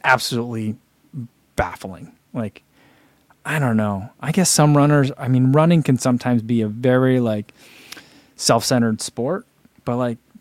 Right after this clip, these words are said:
the amount of self-centeredness to be like, "I'm just gonna leave this pee bottle here in the middle of Columbus Drive, and I'm in heat, I'm in, like, wave one, corral A," is just <laughs> absolutely ludicrous. I can't, I don't understand that.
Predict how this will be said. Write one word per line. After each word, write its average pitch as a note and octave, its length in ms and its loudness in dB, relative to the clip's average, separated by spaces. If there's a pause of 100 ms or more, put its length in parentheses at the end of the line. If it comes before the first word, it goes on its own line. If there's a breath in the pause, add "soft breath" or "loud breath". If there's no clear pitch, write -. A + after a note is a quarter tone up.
the D3+ 140 0
amount C#3 420 4
of A#2+ 120 0
self-centeredness A#2 840 -2
to - 100 -10
be B2+ 140 0
like, A2+ 260 -4
"I'm C3 160 4
just C3 140 -2
gonna B2+ 140 2
leave A#2+ 180 2
this A2 120 -4
pee - 280 -4
bottle A#2+ 320 2
here C3 360 0 (1040 soft breath)
in - 60 -2
the A#2 60 0
middle A2+ 300 4
of G2+ 140 0
Columbus G#2+ 420 2
Drive, A2+ 500 -2 (1400 soft breath)
and A#2 100 -4
I'm G#2+ 140 0
in G#2 100 0
heat, A#2 260 -6 (100)
I'm A#2 140 -2
in, G#2+ 220 0 (100)
like, A2 320 -6 (440)
wave A2+ 360 0
one, A2 300 0
corral G#2 400 -4
A," A2 320 -2 (160)
is C#3+ 80 -6
just - 280 -8
<laughs> - 40 -14
absolutely B2 580 -6
ludicrous. - 640 -16 (280)
I - 40 -20
can't, - 240 -10
I A#2+ 60 -10
don't G#2+ 140 -8
understand - 400 -16
that. - 100 -18